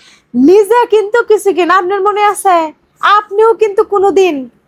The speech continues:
নিজের জন্য একটা জিনিসও কেনেন নাই। থাক, এই কথা কইলে হেন আমার কান্দা এসে যাবি,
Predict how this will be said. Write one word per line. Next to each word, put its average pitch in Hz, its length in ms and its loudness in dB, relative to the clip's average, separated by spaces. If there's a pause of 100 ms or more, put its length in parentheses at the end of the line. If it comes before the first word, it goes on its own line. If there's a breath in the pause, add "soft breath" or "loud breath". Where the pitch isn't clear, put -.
(160)
নিজের 339 360 0
জন্য 294 240 -4
একটা 294 720 -2
জিনিসও 254 380 -6
কেনেন 185 320 -6
নাই। 175 140 -10
থাক, 269 340 -4
এই 277 220 -2
কথা 302 200 -2
কইলে 285 280 -2
হেন 269 100 -2
আমার 269 180 -6
কান্দা 302 420 -4
এসে 240 200 -6
যাবি, 277 280 -4